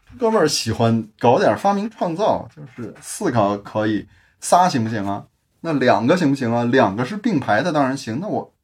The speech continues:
一前一后行不行啊？这个东西就有点神奇了，就是一旦你给树装上前后两个轮子，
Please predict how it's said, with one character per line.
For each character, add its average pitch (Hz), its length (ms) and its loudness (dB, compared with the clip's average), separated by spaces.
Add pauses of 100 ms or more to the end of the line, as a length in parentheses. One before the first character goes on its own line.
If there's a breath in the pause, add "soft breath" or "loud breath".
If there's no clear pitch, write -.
(200)
一 233 100 -10
前 175 280 -2
一 247 40 2
后 247 200 0
行 101 160 -4
不 104 40 -6
行 98 120 -8
啊？ 90 180 -12 (400 soft breath)
这 339 180 2
个 143 120 4
东 131 180 2
西 98 320 -4 (380)
就 139 180 4
有 120 140 4
点 117 140 6
神 117 260 -2
奇 117 180 -6
了， 101 140 -2
就 160 140 -4
是 165 80 -6
一 139 160 -10
旦 214 180 4
你 180 180 -2
给 135 180 -2
树 - 400 -2
装 202 300 -2
上 127 180 0
前 135 380 0
后 254 260 2
两 104 280 -2
个 104 100 -2
轮 95 340 -6
子， 101 200 -6